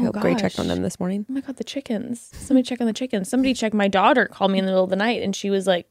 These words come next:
Speaker 2: normally she sleeps so hot. And she was like, "I'm freezing." And I'm like,
Speaker 1: <laughs>
Speaker 2: "Oh my God, like, we have you bundled up." But she doesn't like to wear, like, pants to bed because she
Speaker 1: Yeah.
Speaker 2: fe-, makes them, she said it, it makes her pee her pants, when she wears pants.
Speaker 1: <laughs> Totally. <laughs>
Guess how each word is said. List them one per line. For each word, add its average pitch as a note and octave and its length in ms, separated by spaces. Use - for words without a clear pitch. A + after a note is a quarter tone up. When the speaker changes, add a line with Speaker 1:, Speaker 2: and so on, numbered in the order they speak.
Speaker 2:
normally A3 340
she G3 160
sleeps - 300
so F3+ 140
hot. G3 240
And G#3 80
she - 100
was - 160
like, - 200
"I'm C#4 220
freezing." C4+ 800
And G#3+ 80
I'm A#3 100
like, A#3 180
Speaker 1:
<laughs> - 20
Speaker 2:
"Oh A3 100
my A3 180
God, G3 440
like, - 340
we A3+ 100
have G#3+ 160
you G#3+ 120
bundled G3 420
up." G3+ 200
But A3 140
she B3+ 160
doesn't B3+ 360
like F4 180
to C#4 80
wear, A#3+ 240
like, A3 300
pants A#3 460
to A3+ 100
bed G#3+ 240
because G3+ 180
she F#3+ 120
Speaker 1:
Yeah. F3+ 180
Speaker 2:
fe-, D#3+ 60
makes G#3+ 420
them, G#3 240
she - 160
said B3 180
it, - 160
it - 240
makes G#3 280
her G#3 100
pee G3+ 280
her F#3 120
pants, - 600
when G#3+ 120
she G#3+ 120
wears F#3 300
pants. - 460
Speaker 1:
<laughs> F#3+ 220
Totally. F3 420
<laughs> D4+ 200